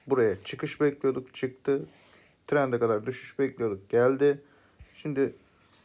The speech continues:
buradan yukarı beşi gidecek ama böyle mi gidecek? Buraya düşecek. Buraya çıkıp buraya düşüp böyle mi gidecek? Yani bu biraz şey. Evet alırsın. İşte atıyorum.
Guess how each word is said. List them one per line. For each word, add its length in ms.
buradan 400
yukarı 480
beşi 280
gidecek 400
ama 300
böyle 280
mi 140
gidecek? 460
Buraya 260
düşecek. 440
Buraya 560
çıkıp 380
buraya 260
düşüp 340
böyle 220
mi 120
gidecek? 400
Yani 320
bu 180
biraz 220
şey. 420
Evet 300
alırsın. 540
İşte 200
atıyorum. 600